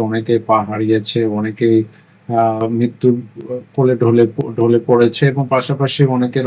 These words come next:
অঙ্গহানি হয়েছে, চোখ এবং হাত বিভিন্নভাবে নানা মানুষের সঙ্গে জড়িত এবং সকলেই এই জুলাই, আহ, যে জুলাই আগস্টের যে মর্মান্তিক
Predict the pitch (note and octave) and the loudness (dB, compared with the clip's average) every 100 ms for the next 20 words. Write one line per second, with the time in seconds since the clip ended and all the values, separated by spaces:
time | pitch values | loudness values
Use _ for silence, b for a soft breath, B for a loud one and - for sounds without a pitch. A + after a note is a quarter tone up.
0 | A#2 A2+ A#2+ A#2+ A#2 A2+ A2+ G#2+ A#2+ A2 | -2 0 -2 0 -2 0 -2 -2 -4 -4
1 | - A#2+ A#2 A2+ A#2+ A2 A2+ G#2+ A2+ A2+ | 0 4 4 2 -2 -2 -4 0 2 2
2 | - b b b b - D3+ D#3 D#3+ D3 | -2 b b b b 6 8 8 6 0
3 | A#2+ C3 - C3+ C3 B2 C3+ B2 A#2+ B2 | 0 0 0 -2 -4 -6 -10 -2 0 2
4 | B2 A#2 A#2+ - B2 A2 - A#2 A2+ A2 | 0 0 -2 -2 -4 -4 -4 -2 -2 0
5 | A#2+ A#2+ - D3+ D3 D3 - B2 - C3+ | 0 2 6 6 8 4 2 -6 -2 2
6 | C#3 C3+ C#3+ b b b - B2+ A#2 B2+ | 2 2 -4 b b b 2 2 4 4
7 | C3 C3 B2+ - B2 A2 G#2 G#2 G#2+ - | 6 6 4 0 -4 -2 -4 -6 -8 -8
8 | - A2+ A2 A2+ - A#2+ B2 B2 A2+ A#2+ | 0 2 2 -4 -4 0 2 2 2 -2
9 | - - B2 A#2 - A#2+ A#2 A#2+ A2+ A2+ | -4 -4 -2 -2 0 2 2 -2 -4 -2
10 | A#2 A#2 A#2 G#2+ - A#2+ | -2 -2 -2 -4 -2 -2